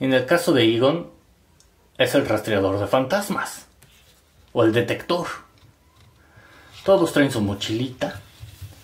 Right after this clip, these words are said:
Su equipo de protones. Todos. Tienen muy buenas aplicaciones de pintura. Eso sí no lo niego. En los,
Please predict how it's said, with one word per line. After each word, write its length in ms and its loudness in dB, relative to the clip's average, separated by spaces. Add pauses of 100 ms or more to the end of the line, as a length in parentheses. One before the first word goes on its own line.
(840)
Su 140 -2
equipo 400 -2
de 80 -8
protones. 680 -4 (180)
Todos. 600 0 (1600)
Tienen 280 0
muy 160 4
buenas 380 4
aplicaciones 600 -2
de 80 -4
pintura. 640 -4
Eso 460 2
sí 160 -4
no 160 2
lo 140 2
niego. 520 -4 (1600)
En 220 -4
los, 260 -8